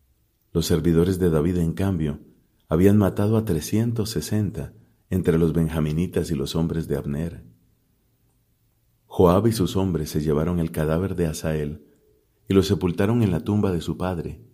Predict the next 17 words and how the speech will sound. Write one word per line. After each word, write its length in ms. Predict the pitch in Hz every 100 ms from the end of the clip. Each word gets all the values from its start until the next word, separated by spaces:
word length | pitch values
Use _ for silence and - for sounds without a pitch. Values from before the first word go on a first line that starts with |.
| _
que 80 | 76
está 240 | 71 78
en 100 | 76
Belén. 540 | 76 73 82 76 - - _ _ _ _ _ _ _ _ _ _ -
Después 340 | 82 - 85
de 100 | 90
caminar 460 | - 85 82 85 85
toda 240 | 92 85
la 120 | 80
noche, 500 | 76 90 - 73 - _ _ _ _ _ _ _ -
llegaron 480 | 92 85 90 101 101
a 220 | 90 -
Hebrón 560 | - 80 95 101 76 71
cuando 480 | - 76 73 73 67
despuntaba 680 | 76 73 78 73 73 87 82
el 140 | 67
día. 340 | 71 65 67